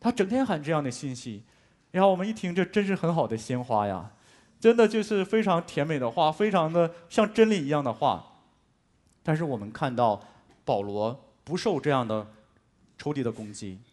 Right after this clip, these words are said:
他就斥责那污鬼，污鬼就出去了。我们真的感谢神，啊，因为真的就是仇敌想通过这种掺杂、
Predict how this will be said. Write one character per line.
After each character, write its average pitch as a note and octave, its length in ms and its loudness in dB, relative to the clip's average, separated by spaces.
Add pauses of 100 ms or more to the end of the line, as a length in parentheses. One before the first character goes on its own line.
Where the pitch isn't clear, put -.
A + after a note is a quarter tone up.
(160)
他 G3 140 8
就 A3 160 0
斥 B3 260 -2
责 D#3+ 160 4
那 E3 120 4
污 A3+ 200 0
鬼， D#3 260 2 (460)
污 A3 100 -2
鬼 F3+ 160 4
就 C3 180 -4
出 - 220 -16
去 A#2 220 -10
了。 C#2 160 -10 (1120)
我 C#3 60 -14
们 D3+ 100 -2
真 G3 120 2
的 F#3 100 0
感 G#2+ 200 -4
谢 B2+ 180 -6
神， F2+ 420 -10 (520)
啊， C3 160 0
因 G3+ 140 -2
为 F#3 200 2
真 A3+ 240 2
的 A3+ 120 4
就 G#3 120 -4
是 F3 260 -2 (120)
仇 F3+ 220 0
敌 F#3+ 120 -2
想 C#3 240 0
通 F3 180 -8
过 F3 180 2
这 F#3 120 -2
种 C#3+ 240 -4
掺 G3 300 -2
杂、 C#3 360 6